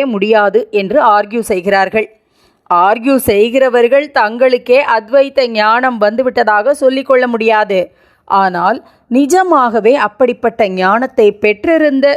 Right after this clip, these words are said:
சுகபிரம்மம் எப்படி இருந்தார்? மதுசூதன சரஸ்வதி எப்படி இருந்தார்? சதாசிவ பிரம்மேந்திராள் எப்படி இருந்தார் என்று பார்த்தால், அவர்களெல்லாம் பரம பக்தர்களாகவும் இருந்து கொண்டு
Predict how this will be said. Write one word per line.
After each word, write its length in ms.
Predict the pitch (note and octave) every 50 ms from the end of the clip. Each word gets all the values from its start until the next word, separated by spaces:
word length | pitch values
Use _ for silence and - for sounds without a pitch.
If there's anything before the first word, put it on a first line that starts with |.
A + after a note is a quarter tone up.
| -
சுகபிரம்மம் 720 | - - A#3+ G#3 A#3+ A3 F#3+ G3+ A3 G3+ G3 G3+ A3+ C4 B3+
எப்படி 340 | A#3+ A#3 - - A#3+ A3 A3
இருந்தார்? 520 | A3 G#3+ G#3+ G#3 G#3 G#3 G#3 G#3 G#3 G#3+ G#3 _ _ _ _ _ _ _ _ _
மதுசூதன 640 | A3+ B3 C4 B3+ E4+ F4 - F#4 F4+ E4+ C#4+ D#4 C#4 B3+
சரஸ்வதி 600 | - B3 A3 A3+ A3 - - G#3+ G3+ G3+ B3+ C#4
எப்படி 320 | B3+ A#3+ - C#4 B3+ B3 A#3
இருந்தார்? 500 | A3+ G#3+ A3 A3 G#3+ G#3+ G#3+ G#3 G#3+ G#3+ _ _ _ _ _ _ _ -
சதாசிவ 640 | - C#4+ C#4+ C#4 D#4 F4 F#4 F4+ F4 E4+ D4+ C#4 G#3+
பிரம்மேந்திராள் 720 | F#3+ A3+ A3 A3 A3+ A3+ A3+ G#3+ F#3+ G3 F#3+ G3+ A#3+ - -
எப்படி 320 | B3 A#3+ - - C4+ C4+ B3+
இருந்தார் 480 | B3 A#3+ A#3 A#3 A3 A3+ A3+ A#3 A#3 A#3 - -
என்று 260 | G#3+ G3 F#3 F3+ F#3
பார்த்தால், 600 | - G3 F3+ F#3 F#3 F#3 - G3+ F3+ F3+ F#3 F#3+ G3 F#3+ _ _ _ _ _ _ -
அவர்களெல்லாம் 960 | - F3+ F#3 G3+ B3 D4+ D#4 D4 D4+ B3+ A3 G3+ F#3+ F#3+ F#3 F#3 F#3 A3 B3+ -
பரம 380 | - G3 F3+ F#3 G#3+ B3+ C#4 B3+
பக்தர்களாகவும் 1000 | F#3+ F3+ F3 _ - A3 G#3+ G#3 A3+ G#3 G3 F#3 F#3+ F#3+ G3 F#3+ A3 B3+ C#4 -
இருந்து 320 | G3+ F#3 F#3+ G#3+ G3+ A3 G#3+
கொண்டு 360 | - F#3 F3 E3+ D#3+ F#3